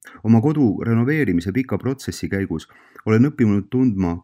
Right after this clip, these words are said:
kõikvõimalikke oskustöölisi, torulukksepasid, elektrikuid, krohvijaid, maalreid, katusemeistreid. Mul ei ole hai-, halli aimugi, kuidas nad oskavad teha seda,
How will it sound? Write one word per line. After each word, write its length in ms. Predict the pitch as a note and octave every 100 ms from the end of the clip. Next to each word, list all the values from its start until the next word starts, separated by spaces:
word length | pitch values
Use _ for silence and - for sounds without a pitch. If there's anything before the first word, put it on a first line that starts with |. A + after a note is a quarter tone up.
| C3
kõikvõimalikke 640 | C3+ - G#2 F2+ E2+ F#2+
oskustöölisi, 1000 | G2+ - - - D#2+ D2 D2+ - - - _ _ _ _
torulukksepasid, 1000 | G#2+ G#2 F#2 F2+ - E2+ - D#2+ D#2+ D2+ _ _ -
elektrikuid, 720 | G2 A2+ - E2+ - E2 D#2 - _ - - -
krohvijaid, 680 | A#2 A2+ - F2 E2 D#2+ - _ _ -
maalreid, 580 | G#2 G#2+ F2 E2+ D#2+ - _ _ _ _ -
katusemeistreid. 920 | G#2 F2+ - E2 D#2 - D#2+ D2+ - _ _ _ _ _ _ _ _ _ _ -
Mul 140 | A#2 C3
ei 120 | C3
ole 80 | B2
hai-, 240 | D#3+ C#3+ -
halli 260 | C#3+ D3+ A2+
aimugi, 540 | A#2+ A2+ E2 D2+ D#2 D#2 _ _ _ _ _ - -
kuidas 420 | C#3 A#2+ D2+ -
nad 120 | D#2+
oskavad 440 | G#2 - D#2+ D#2+
teha 200 | G2 F#2
seda, 280 | E2+ A#2 F2